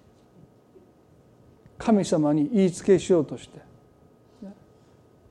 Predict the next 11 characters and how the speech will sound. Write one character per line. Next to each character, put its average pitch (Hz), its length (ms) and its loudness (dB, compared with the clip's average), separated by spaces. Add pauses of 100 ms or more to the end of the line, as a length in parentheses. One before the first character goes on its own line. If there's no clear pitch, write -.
(920)
人 190 240 4
生 170 200 2
の 151 120 0
浪 175 180 8
費 160 140 2
で 143 100 -4
す - 140 -14
よ。 123 80 -14 (300)
ね。 185 140 -18 (2500)
神 233 280 4
は、 185 280 4